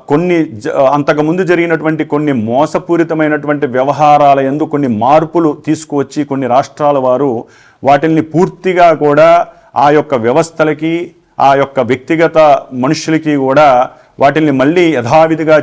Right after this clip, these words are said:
చేసేటటువంటి పరిస్థితి, అంటే క్రమశిక్షణ, సరైనటువంటి ప్రణాళిక, ప్రణాళికలను ఏర్పాటు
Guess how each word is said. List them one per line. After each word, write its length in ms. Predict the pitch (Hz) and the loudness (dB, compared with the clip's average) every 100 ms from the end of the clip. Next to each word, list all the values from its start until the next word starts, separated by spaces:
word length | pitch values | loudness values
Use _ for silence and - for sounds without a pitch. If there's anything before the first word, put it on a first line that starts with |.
| 143 | 0
చేసేటటువంటి 580 | 135 143 139 135 135 123 | -2 -2 -2 -2 -4 -4
పరిస్థితి, 480 | 135 147 - 147 | -2 -2 -2 -2
అంటే 180 | 131 160 | -2 -2
క్రమశిక్షణ, 920 | - 127 156 160 160 - 151 151 165 - | -2 -2 -2 -2 -6 -4 -4 -2 -2 -4
సరైనటువంటి 640 | - 131 156 156 147 143 | -4 -2 0 0 -2 -4
ప్రణాళిక, 640 | 127 120 135 151 151 156 120 | -4 -2 2 2 2 -4 -4
ప్రణాళికలను 580 | 120 139 156 156 151 135 | 0 2 2 0 -2 0
ఏర్పాటు 460 | 113 127 151 143 | 0 0 0 -2